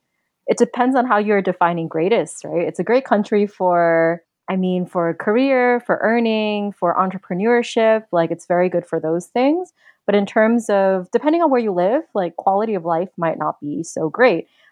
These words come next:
Um, so in New York, you pay a lot, but I feel like the quality of life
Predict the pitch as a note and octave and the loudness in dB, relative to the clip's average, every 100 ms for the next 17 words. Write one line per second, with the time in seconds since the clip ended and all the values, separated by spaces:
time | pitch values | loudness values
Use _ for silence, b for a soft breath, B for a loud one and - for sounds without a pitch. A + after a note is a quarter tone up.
0 | b D#3+ D#3+ D#3+ - - _ _ - - | b 2 2 0 -6 -14 _ _ -16 -4
1 | F3+ F3 F3 F3 G3 F3 E3+ G3+ B3+ B3+ | -2 0 0 0 -2 0 2 2 0 -2
2 | - G3 - A#3 A3+ E3 F3 F3 - - | -10 -10 -2 0 2 2 2 0 -2 0
3 | F3+ F#3+ G3+ G#3+ G#3 - F#3+ - F#3 F#3+ | 0 2 2 2 0 -2 -6 0 2 2
4 | G3+ F3 D#3+ E3 | 2 0 -2 -6